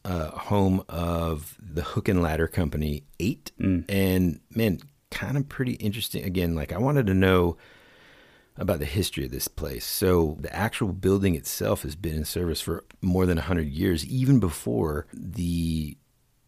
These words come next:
Speaker 1: New York Fire Department was, like, established.
Speaker 2: Hmm.
Speaker 1: And so it was actually part of the Metropolitan Fire Department. And another interesting fact is that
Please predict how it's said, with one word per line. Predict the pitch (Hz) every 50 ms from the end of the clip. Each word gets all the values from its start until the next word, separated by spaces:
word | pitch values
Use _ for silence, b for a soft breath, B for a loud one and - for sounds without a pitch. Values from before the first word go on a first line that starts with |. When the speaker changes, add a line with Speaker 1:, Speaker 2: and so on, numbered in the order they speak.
| _ _
Speaker 1:
New | - 104 95
York | 95 90 87 82 -
Fire | - 87 80 78
Department | 71 69 - 73 69 73 71 73
was, | 76 73
like, | 69 69 69 - _ -
established. | - - - - 80 76 71 - - - - - - - - _ _ -
Speaker 2:
Hmm. | - 107 107 117 117 107
Speaker 1:
And | 98 87 82 82
so | - 95
it | 80
was | 82 92 98
actually | 90 85 - - 85 - - - -
part | - 87 85 82
of | 82 80 71 - - 82
the | 82 76
Metropolitan | 82 90 - - - - - - - 76 76 76 - 82 76 71
Fire | - 82 78 73
Department. | 69 - - 73 71 71 76 82 - - _ _ _ -
And | 82 82 85 85 82 82 82 80 80 78 - - b b b b b b b b b b
another | - 90 90 95 95 104 95 92
interesting | - - 87 92 85 - - 87 -
fact | - - 92 92 98 85 78 - - - - - - - 92 80 80 - _ _
is | - 95 87 85 80 - -
that | 87 82 80 80 -